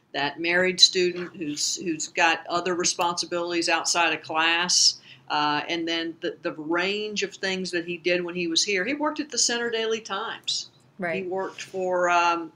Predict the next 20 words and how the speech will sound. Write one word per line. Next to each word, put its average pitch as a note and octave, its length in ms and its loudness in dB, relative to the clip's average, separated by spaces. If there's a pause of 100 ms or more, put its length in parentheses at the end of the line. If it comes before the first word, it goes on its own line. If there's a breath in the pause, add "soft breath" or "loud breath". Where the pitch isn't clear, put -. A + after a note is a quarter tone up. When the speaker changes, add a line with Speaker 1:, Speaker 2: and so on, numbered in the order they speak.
Speaker 1:
a F#3 180 0 (200)
Town F#3 320 2
and F3+ 120 -4
Gown, F3+ 460 2
that, D3+ 240 0 (140)
that, D#3+ 240 0
that - 240 -8
company. C#3+ 480 -6
So D#3+ 420 2 (360 loud breath)
a F3+ 80 0
lot G#3 280 6
of F#3+ 100 -2
different G3 360 -2
ties F3+ 460 4
that D#3 100 -2
he D#3+ 160 -2
has D#3 320 -2
to D3+ 80 -8
the C#3+ 100 -16
community. C3+ 640 -12